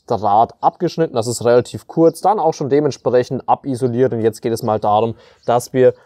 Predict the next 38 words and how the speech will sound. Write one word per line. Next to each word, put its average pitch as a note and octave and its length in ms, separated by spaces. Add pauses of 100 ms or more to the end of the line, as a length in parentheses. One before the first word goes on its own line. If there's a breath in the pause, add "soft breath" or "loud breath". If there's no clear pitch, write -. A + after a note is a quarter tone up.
(120)
unseren A#2 420
alten A#2+ 460
Draht A2 440 (280 soft breath)
hier B2 400 (280 soft breath)
bei A2+ 140
der A2+ 140
Ladestation G#2+ 1040 (240 soft breath)
rausnehmen. A2 1160 (560)
Und G#3 200
wenn E3 140
wir D#3 80
das C3 160
Teststück D3 400
von C#3 220
unserem C#3 240
Begrenzungsdraht A#2+ 960
in B2+ 160
die B2+ 100
Klemme B2 320
hineingeben, A#2 760
können G3+ 200
wir E3+ 80
auch C#3+ 80
sofort D3+ 400
an B2+ 60
der B2 100
Leuchte B2 340
erkennen, A#2+ 460
ob C#3 180
es C#3 120
jetzt B2+ 180
an A2+ 80
der A2+ 80
Klemme A#2 460
beziehungsweise A2+ 640
Ladestation G#2+ 720
gelegen A#2 480
hat. A2+ 280